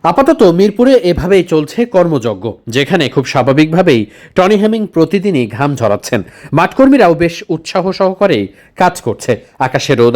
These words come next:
আছে, আবহাওয়া ভালো থাকার কারণে খুব স্বাভাবিকভাবেই উইকেট সহ মাঠের আউটফিল্ড প্রস্তুতিতেও কাজের জোর বেড়েছে। সবকিছু মিলিয়ে বেশ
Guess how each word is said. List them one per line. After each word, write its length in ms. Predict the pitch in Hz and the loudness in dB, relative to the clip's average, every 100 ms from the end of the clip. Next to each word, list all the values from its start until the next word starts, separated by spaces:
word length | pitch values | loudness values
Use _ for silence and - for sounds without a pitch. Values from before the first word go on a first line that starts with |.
| 131 | 0
আছে, 200 | - 185 185 - - 160 | 2 0 0 -8 -2 -2
আবহাওয়া 300 | 165 214 214 180 120 | 2 2 2 -2 -6
ভালো 180 | 143 180 | -6 -6
থাকার 240 | 175 151 110 131 | -8 -8 -6 -4
কারণে 280 | 135 185 107 - _ - | -4 -4 -8 -12 _ -6
খুব 100 | 151 - | -4 -2
স্বাভাবিকভাবেই 680 | 143 127 117 107 120 156 175 123 | -2 0 -2 -2 0 4 4 2
উইকেট 300 | 120 127 - - - | 0 -2 -4 -10 -2
সহ 180 | 139 151 196 202 - - | 0 2 0 -2 -12 -4
মাঠের 280 | 175 226 202 - 131 | -2 0 -2 -2 0
আউটফিল্ড 480 | 160 - - 170 147 - | -2 -2 0 0 0 -2
প্রস্তুতিতেও 600 | 160 156 196 214 202 120 98 - _ - | -2 -2 -6 -2 2 2 0 -6 _ -2
কাজের 280 | 147 127 95 - - 123 | 0 0 -4 -10 -8 2
জোর 160 | 165 160 | 2 2
বেড়েছে। 320 | 113 101 - 120 - - - | -2 -4 -4 -6 -6 -10 -4
সবকিছু 360 | 139 - 131 123 | -4 -4 -4 -4
মিলিয়ে 260 | 113 156 110 - - 160 | 0 2 2 -2 -4 0
বেশ 120 | 165 | 0